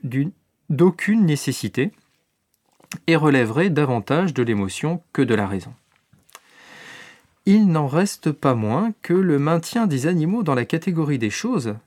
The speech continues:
même dans son sens juridique, fait l'objet de critiques de plus en plus nourries. Le problème n'est pas tant la cohérence du système juridique.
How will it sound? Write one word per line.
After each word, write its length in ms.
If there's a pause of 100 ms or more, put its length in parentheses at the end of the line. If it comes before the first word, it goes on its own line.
(260)
même 440
dans 120
son 200
sens 240
juridique, 580 (380)
fait 240
l'objet 320
de 100
critiques 540
de 60
plus 180
en 100
plus 200
nourries. 340 (1160)
Le 120
problème 340
n'est 120
pas 180
tant 200
la 120
cohérence 720
du 140
système 420
juridique. 640